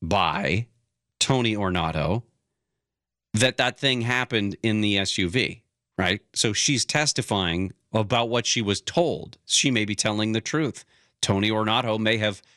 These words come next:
told her what happened. But at the same time, the event never actually happened, at least not the way Tony Ornato described. That can also be true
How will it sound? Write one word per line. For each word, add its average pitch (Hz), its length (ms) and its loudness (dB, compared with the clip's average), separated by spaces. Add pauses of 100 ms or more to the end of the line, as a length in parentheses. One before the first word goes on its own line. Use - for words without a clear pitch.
(260)
told 135 400 0
her 98 240 2
what 107 160 0
happened. 139 560 -6 (760)
But 131 140 2
at 131 80 -4
the 123 80 -2
same 165 320 2
time, 170 600 0 (1400)
the 127 160 2
event 147 360 0
never 139 360 2
actually 127 560 0
happened, - 580 -2
at 104 160 -2
least 147 260 2
not 135 200 0
the 127 80 -2
way 123 160 0
Tony 120 340 0
Ornato 107 380 0
described. 95 420 -2
That 123 240 0
can 127 240 -2
also 127 560 0
be 110 300 -2
true 113 600 0